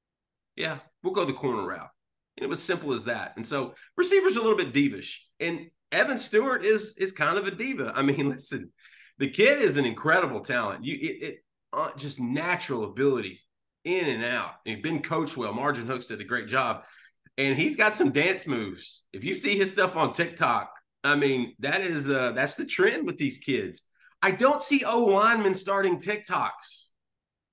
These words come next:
And I think I would be okay with it if I did. I think it'd be a cool direction to go. I don't see Bussin' With The Boys going the TikTok direction.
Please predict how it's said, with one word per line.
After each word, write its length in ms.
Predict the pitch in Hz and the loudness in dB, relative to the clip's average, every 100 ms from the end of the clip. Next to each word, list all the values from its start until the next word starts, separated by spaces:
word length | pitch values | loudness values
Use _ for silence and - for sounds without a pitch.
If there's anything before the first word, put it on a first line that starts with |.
| _ | _
And 140 | 170 180 | 4 4
I 80 | |
think 260 | 185 214 220 | 6 4 4
I 120 | 196 | 4
would 140 | 208 185 | 4 2
be 140 | 208 | 2
okay 300 | 208 196 202 | 2 0 -2
with 140 | 226 208 | 0 0
it 80 | 190 | 0
if 100 | 202 | -2
I 80 | 190 | -4
did. 500 | 214 320 226 110 - _ _ _ _ - | -4 -4 -6 -6 -14 _ _ _ _ 0
I 80 | 202 | 2
think 240 | 226 220 | 2 0
it'd 100 | 214 | -2
be 140 | 196 202 | 2 2
a 80 | |
cool 260 | 190 214 214 | 2 2 2
direction 540 | 190 185 190 - 214 | 4 4 2 -2 -4
to 60 | 196 | -4
go. 580 | 151 165 254 175 101 - _ - - | 2 2 4 0 -4 -12 _ -20 -2
I 80 | 151 | 4
don't 140 | 190 196 | 4 4
see 260 | 247 160 | -2 0
Bussin' 380 | 156 208 208 202 | 2 4 4 4
With 140 | 196 | 4
The 80 | 196 | 4
Boys 480 | 147 175 185 170 139 | 2 4 6 4 2
going 320 | 175 175 180 | 2 2 2
the 80 | 175 | 0
TikTok 540 | - 190 196 180 - | 0 -2 -2 -4 -4
direction. 540 | 139 131 127 - 104 | -2 -2 -2 -6 -8